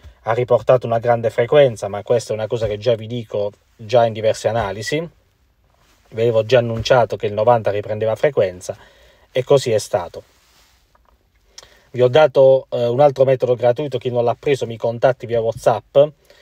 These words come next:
tre quattro otto sette cinque quattro sette sette uno cinque, su Bari,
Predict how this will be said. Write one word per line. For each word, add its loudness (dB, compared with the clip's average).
tre -2
quattro 2
otto 0
sette -8
cinque -8
quattro -6
sette -2
sette -4
uno -2
cinque, -4
su -4
Bari, 0